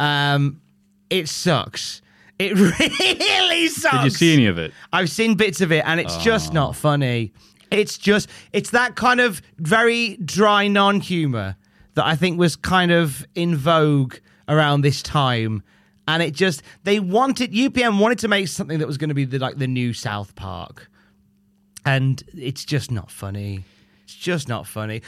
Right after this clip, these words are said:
Speaker 1: And it looks like in oh one, it was probably quite expensive to make 'cause it was stop
Speaker 2: It's
Speaker 1: motion,
Speaker 2: claymation, yeah.
Speaker 1: claymation, you know, it just wasn't funny.
Speaker 2: There's many times I'll watch South Park and go, "Oh, this isn't a good episode. They've just gotten lazy. I don't really know what the show's become."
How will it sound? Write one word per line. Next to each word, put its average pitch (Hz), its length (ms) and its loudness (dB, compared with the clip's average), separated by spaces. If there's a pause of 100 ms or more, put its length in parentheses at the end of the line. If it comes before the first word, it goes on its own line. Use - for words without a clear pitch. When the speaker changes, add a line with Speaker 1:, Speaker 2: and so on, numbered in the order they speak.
(140)
Speaker 1:
And 175 100 0
it 190 100 -2
looks 233 320 0
like 143 200 0
in 147 100 0
oh 143 120 2
one, 127 220 0
it 104 60 -8
was 113 80 -8
probably 120 200 -4
quite 107 140 -6
expensive 107 360 -8
to 113 80 -10
make 113 220 -6
'cause 101 120 -12
it - 80 -14
was 98 100 -12
stop 104 200 -6
Speaker 2:
It's 113 80 -8
Speaker 1:
motion, 113 440 -2
Speaker 2:
claymation, - 20 -
yeah. 110 760 -4
Speaker 1:
claymation, - 20 -8 (320)
you 123 120 -2
know, 101 280 -4 (280)
it 131 60 -6
just 131 180 -2
wasn't 104 340 -2
funny. 101 420 -6 (340)
Speaker 2:
There's 117 200 0
many 151 400 2
times 127 360 -2
I'll 104 80 0
watch 101 180 -4
South 98 220 -4
Park 92 260 -6
and 87 120 -6
go, 85 220 -8
"Oh, 92 360 -6
this 90 220 -14
isn't 87 140 -10
a 82 40 -10
good 82 140 -10
episode. 82 520 -12
They've 85 100 -8
just - 180 -12
gotten 87 200 -10
lazy. 80 440 -10
I 85 40 -8
don't 90 120 -8
really 85 100 -12
know 82 80 -10
what - 80 -20
the 87 60 -14
show's 82 220 -12
become." - 460 -12